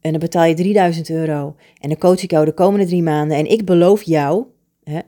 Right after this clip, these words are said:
ik beloof jou dat jij na drie maanden jouw investering weer terugverdiend hebt." En hoe stom, ik heb daar echt zo van geleerd. Hoe stom, ik heb er niet een nachtje over geslapen. Ik ben ingestapt.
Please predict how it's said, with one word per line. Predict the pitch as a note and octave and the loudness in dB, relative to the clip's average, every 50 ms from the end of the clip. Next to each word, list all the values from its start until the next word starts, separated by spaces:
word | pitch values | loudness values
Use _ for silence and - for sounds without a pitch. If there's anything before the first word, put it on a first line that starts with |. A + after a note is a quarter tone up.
| _ _ | _ _
ik | G3+ B3+ B3+ - - | 0 0 0 0 0
beloof | A3+ G#3+ G3 F#3+ F#3+ F3+ E3+ | 2 4 4 4 2 0 0
jou | D#3+ D#3 D3+ D3 D#3+ F#3+ G3 - - - - _ | -2 -2 -2 -2 -4 -6 -8 -12 -18 -20 -10 _
dat | - E3+ D3 | -4 -2 0
jij | E3+ F#3 F#3+ G#3 | 2 4 4 4
na | G3+ F#3 F3 E3+ | 4 2 2 0
drie | D3+ F3 E3+ F#3+ G3+ | 0 -2 -2 0 0
maanden | F#3+ F3+ E3+ E3 E3 E3 D#3+ D#3 D#3 D3+ - _ _ _ _ | 2 2 2 0 0 0 0 -2 -2 -2 -6 _ _ _ _
jouw | - E3+ E3+ | -2 0 0
investering | - G3 F#3 - E3+ - - E3+ E3+ E3+ D#3+ D#3 D3+ D3 D3+ - _ _ _ - | 0 0 -2 -4 -8 -6 -2 0 2 2 2 2 0 -2 -6 -10 _ _ _ -10
weer | D#3+ - | -8 -2
terugverdiend | - G#3 G3+ - - D3 C#3+ C#3+ C3+ | -2 -2 -2 -2 -4 -6 -4 -6 -6
hebt." | - D3 - - - - _ _ _ _ _ _ _ _ _ _ _ _ _ _ _ _ _ _ _ | -8 -10 -12 -12 -16 -20 _ _ _ _ _ _ _ _ _ _ _ _ _ _ _ _ _ _ _
En | _ - D3+ E3 | _ -4 -2 0
hoe | F3 E3 F#3+ G#3 F#3+ | 0 2 2 0 0
stom, | - - - _ A#3+ B3 C4+ D4+ - | -2 -6 -2 _ 4 4 4 2 0
ik | - F3 - | -4 -4 -4
heb | E3+ D3 | -4 -2
daar | F#3+ G#3 | -2 -2
echt | - - E3 - - | -2 -4 -4 -6 -8
zo | - - - G3 A#3 B3+ | -8 -2 2 4 4 4
van | B3 A3+ G3+ G3 | 4 2 -2 -2
geleerd. | - - E3+ E3 E3 E3+ F3 - _ _ _ _ _ _ | -2 -4 -2 -2 -2 -2 -4 -6 _ _ _ _ _ _
Hoe | - F#3+ G3+ A#3 C4+ B3+ | 0 2 4 4 4 2
stom, | - - B3+ A3+ A3 A3 | 2 2 2 2 2 2
ik | - F3 | -2 -4
heb | - F3 E3 E3 | -4 -4 -4 -4
er | D#3+ | -4
niet | D#3+ E3+ F3+ G#3+ B3 B3 | -2 0 0 0 0 0
een | C4 A3 | 0 0
nachtje | A3 G#3 G3+ - - A#2 | 0 0 -2 -2 -4 -4
over | E3+ F#3+ F3 F3 | -2 -4 -4 -6
geslapen. | - F3+ - - F3 E3 E3 D#3+ D#3 - D#3+ E3 - - - - _ | -10 -12 -8 -4 -2 -2 -2 -4 -4 -6 -8 -8 -10 -14 -20 -12 _
Ik | - D#3 | -8 -4
ben | D3 D#3+ D3 - - | -2 -2 -2 -2 0
ingestapt. | - G#3+ A#3 B3 A#3+ - A#3 - A#3 A3+ B3 D#4 - - - - | 2 4 4 4 2 -2 -4 0 0 0 0 0 -4 -10 -16 -20